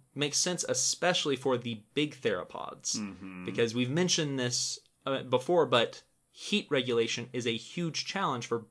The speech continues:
Speaker 1: big animals. The bigger you are, the harder it is to cool off because you retain heat more easily.
Speaker 2: Yes.
Speaker 1: Especially if these big dinosaurs are endothermic, warm-blooded.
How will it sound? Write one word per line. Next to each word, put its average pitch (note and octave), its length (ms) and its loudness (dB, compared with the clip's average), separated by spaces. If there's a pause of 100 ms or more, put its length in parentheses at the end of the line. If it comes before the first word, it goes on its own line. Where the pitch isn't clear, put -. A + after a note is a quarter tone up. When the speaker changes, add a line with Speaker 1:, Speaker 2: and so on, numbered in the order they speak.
Speaker 1:
big G#2+ 180 0
animals. - 640 -6 (480)
The - 60 -14
bigger D3+ 180 2
you F3 140 4
are, E3+ 400 8
the A2+ 100 2
harder G#3 460 4
it C#3+ 100 2
is C#3 180 0
to C#3 100 -6
cool C#3 420 -2
off D3 420 0
because A2+ 320 -6
you A2 80 -8
retain A#2 520 -6
heat - 260 -8
more G#2+ 180 -6
easily. B2 320 -6 (220)
Speaker 2:
Yes. F#2 360 -14
Speaker 1:
Especially D3 1200 4 (360)
if C3 180 2
these B2+ 200 -2
big B2+ 180 -2
dinosaurs A2 560 -4
are G2+ 440 0 (960)
endothermic, B2 600 0
warm-blooded. G#2+ 520 -2